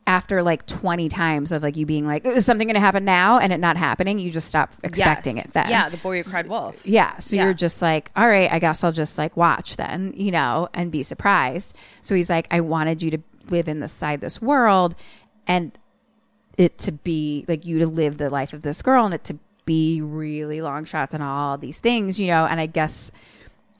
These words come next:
Speaker 1: someone, I guess, tried to take that away at one point, and he was like,
Speaker 2: Was like, "Nope."
Speaker 1: "Nah." Yeah.
Speaker 2: Wow.
Speaker 1: And ha-, was able to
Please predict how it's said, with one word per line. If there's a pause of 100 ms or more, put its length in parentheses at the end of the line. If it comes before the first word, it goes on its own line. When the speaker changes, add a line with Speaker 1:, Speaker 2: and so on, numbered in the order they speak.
(600)
Speaker 1:
someone,
I
guess,
tried
to
take
that
away
at
one
point,
and
he (100)
was
like,
Speaker 2:
Was
like,
"Nope."
Speaker 1:
"Nah." (400)
Yeah.
Speaker 2:
Wow.
Speaker 1:
And
ha-,
was
able
to